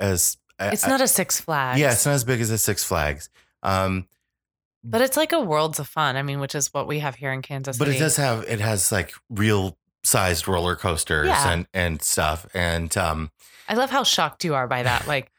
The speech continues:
Speaker 2: it has real-sized
Speaker 1: No,
Speaker 2: roller
Speaker 1: I mean,
Speaker 2: coasters.
Speaker 1: like,
Speaker 2: No, it had, it had several thrill
Speaker 1: Yeah,
Speaker 2: rides.
Speaker 1: I, I don't wanna, I don't wanna undersell it. I don't wanna make it sound like a, a small amusement park that,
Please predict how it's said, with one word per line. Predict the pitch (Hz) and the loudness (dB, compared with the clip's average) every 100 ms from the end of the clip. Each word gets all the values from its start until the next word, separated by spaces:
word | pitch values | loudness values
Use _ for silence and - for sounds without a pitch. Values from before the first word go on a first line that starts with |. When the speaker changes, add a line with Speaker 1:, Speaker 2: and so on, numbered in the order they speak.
| _ | _
Speaker 2:
it | - | -6
has | 120 151 143 | -4 -4 -4
real-sized | 139 131 - 139 165 | -6 -6 -4 0 2
Speaker 1:
No, | 226 | 2
Speaker 2:
roller | 269 | 2
Speaker 1:
I | |
mean, | 156 160 | 2 0
Speaker 2:
coasters. | 147 147 | 0 -2
Speaker 1:
like, | - - - - | -4 -16 -10 0
Speaker 2:
No, | 415 | 2
it | 175 | 2
had, | 233 277 - _ | 0 -2 -4 _
it | 185 | -4
had | 160 165 - | 0 -2 0
several | 156 143 151 196 | 0 0 0 -2
thrill | - 156 135 | -2 -2 0
Speaker 1:
Yeah, | 123 127 123 127 | 0 2 2 2
Speaker 2:
rides. | - - - | 0 -6 -2
Speaker 1:
I, | 127 151 139 | -2 0 0
I | |
don't | 160 | 0
wanna, | 160 127 104 - | 0 0 0 -2
I | 117 | -4
don't | 135 135 | -2 -2
wanna | 120 | -2
undersell | 95 92 90 90 78 | 0 0 -2 0 0
it. | 82 | 0
I | |
don't | 87 | -2
wanna | 87 87 | -4 -4
make | 85 - | -6 -6
it | - | -8
sound | 87 80 | -6 -4
like | 73 | -4
a, | 73 - | -6 -6
a | 87 | -8
small | - - 87 82 | -6 -4 -2 -2
amusement | 80 76 82 - | -4 -6 -6 -8
park | 78 73 | -12 -12
that, | - | -14